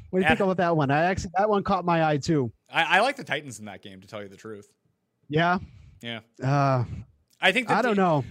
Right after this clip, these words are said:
Speaker 2: they, okay, there should legit be a, like, you, you can have, like, the red zone direct T V feed, you can have this game, you can have that team. There should just be a camera set up on the Jag sidelines at all times so I can watch the fights that happen. Like,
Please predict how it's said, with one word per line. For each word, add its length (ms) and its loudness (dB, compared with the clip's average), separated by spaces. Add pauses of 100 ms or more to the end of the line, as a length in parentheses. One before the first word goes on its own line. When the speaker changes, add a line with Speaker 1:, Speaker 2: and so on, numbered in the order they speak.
(100)
Speaker 2:
they, 200 -4
okay, 140 -6
there 260 0
should 160 -8
legit 680 -6
be 640 -8
a, 480 -4
like, 240 -6
you, 160 -10
you 220 -12
can 100 -14
have, 220 -6
like, 100 -10
the 100 -14
red 280 -4
zone 240 -4
direct 500 -8 (280)
T 160 -10
V 240 -10
feed, 380 -10
you 80 -12
can 80 -12
have 180 -6
this 180 -10
game, 200 -10
you 80 -14
can 100 -10
have 140 -6
that 200 -2
team. 200 -10 (160)
There 120 -6
should 120 -8
just 120 -8
be 220 -8
a 80 -4
camera 380 -6
set 220 -2
up 200 -2
on 140 -8
the 80 -8
Jag 320 -8
sidelines 580 -4
at 120 -10
all 220 -6
times 280 -8
so 80 -8
I 60 -6
can 120 -14
watch 220 -10
the 100 -10
fights 400 -14
that 180 -8
happen. 340 -10
Like, 200 -10